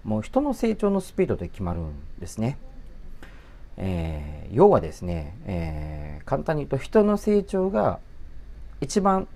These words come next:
遅いんです。ボトルネックになるんですよね。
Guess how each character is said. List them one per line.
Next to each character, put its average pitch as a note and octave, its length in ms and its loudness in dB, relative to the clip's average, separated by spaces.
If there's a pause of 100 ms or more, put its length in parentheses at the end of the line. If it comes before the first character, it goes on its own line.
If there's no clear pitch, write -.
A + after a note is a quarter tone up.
(480)
遅 F3 260 8
い C3+ 40 4
ん D2+ 260 -4 (200)
で - 80 -6
す。 - 200 -10 (760)
ボ D3 100 6
ト F3+ 140 10
ル E3+ 80 10
ネ E3+ 100 8
ッ E3 60 4
ク - 160 -2
に E2 160 0 (180)
な G2 100 0
る F#2 60 0
ん F2 160 0
で D2+ 100 -4
す - 80 -8
よ G#2 60 -2
ね。 A#2+ 160 0